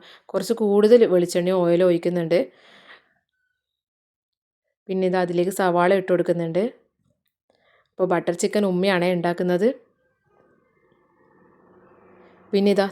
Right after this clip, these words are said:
തക്കാളി ഇട്ട് കൊടുക്കാം. അത് നന്നായിട്ടൊന്ന് വഴറ്റിയെടുക്കാം. ഇനി അതൊന്ന് അടച്ച് വെച്ച് വേവിച്ചെടുക്കാം.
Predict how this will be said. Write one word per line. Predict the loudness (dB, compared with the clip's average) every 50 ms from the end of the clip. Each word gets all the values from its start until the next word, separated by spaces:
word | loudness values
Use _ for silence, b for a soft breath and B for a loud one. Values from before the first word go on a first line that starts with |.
| 0 -2
തക്കാളി | -2 0 0 0 2 2 2
ഇട്ട് | 2 0 0
കൊടുക്കാം. | 0 0 -2 -2 -4 -4 -4 -8 -14 -20 -20 _ -20 -20 _ _ -20 -20 -20 -20 -20 -20 _ _ -20 _ _ _ _ B B B B B B B B B B B B B B _ _ _ _ _ _ _ _
അത് | -2 -2 0
നന്നായിട്ടൊന്ന് | 0 0 0 0 0 0 0 0 0 -2 -2 0
വഴറ്റിയെടുക്കാം. | 0 2 2 0 0 0 0 0 0 0 -2 -4 -4 -4 -4 -6 _ _ _ _ _ _ _ _ _ _ _ _ _ _ _ _ _ _ _ _ _ _ _ _ _ _ _ _ _ _ _ _ _ _ _ _ _ _ _ _ _ _ _ _ _ _ _ _ _ _ _ _ _ _ _ _ _ _ _ _ _ _ _ _ _ _ _ _ _ _ _ _ _ _ _ _ _ _ _ _ _ _ _ _ _ _ _ _ _
ഇനി | -4 -2 -2
അതൊന്ന് | -2 -2 -2 0 0
അടച്ച് | 0 0 0 -2 -2 -2
വെച്ച് | -2 -2 -2 -4 -2
വേവിച്ചെടുക്കാം. | 0 0 2 0 0 0 -2 -2 -2 -2 -2 -4 -4 -4 -6 -12 _